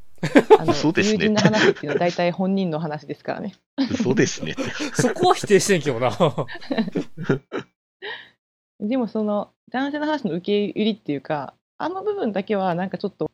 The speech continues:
Speaker 2: 個人的にはあんまそんな人いるって思っ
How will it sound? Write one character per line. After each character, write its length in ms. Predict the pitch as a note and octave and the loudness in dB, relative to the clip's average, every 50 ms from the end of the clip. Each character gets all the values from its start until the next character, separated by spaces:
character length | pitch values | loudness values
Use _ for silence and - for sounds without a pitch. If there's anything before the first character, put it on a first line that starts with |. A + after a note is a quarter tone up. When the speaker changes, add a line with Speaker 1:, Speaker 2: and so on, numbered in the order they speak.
| _ _ | _ _
Speaker 2:
個 140 | _ - C4+ | _ -8 -6
人 160 | D4+ D#4+ D4+ | -6 -6 -4
的 200 | - D#4+ - D4 | -4 -4 -4 -2
に 80 | B3+ G3+ | 0 0
は 180 | E3 D3 - - | 0 -2 -2 -2
あ 100 | C4+ D#4 | -2 -2
ん 100 | F4+ F4+ | -2 -2
ま 80 | F#4 | -4
そ 160 | - - F4+ | -2 -2 -2
ん 140 | F4+ F4+ F4+ | 0 -2 -4
な 100 | F4+ F4+ | -6 -6
人 540 | F#4 - - - - _ _ _ _ A3 F3+ | -8 -8 -14 -18 -20 _ _ _ _ 4 4
い 140 | F3+ G3+ G#3+ | 4 2 0
る 100 | A#3+ C4+ | -2 -2
っ 60 | C#4 | -4
て 200 | - _ - E3+ | -6 _ 0 2
思 160 | F3+ G#3 A3 | 2 4 2
っ 80 | G#3+ | 0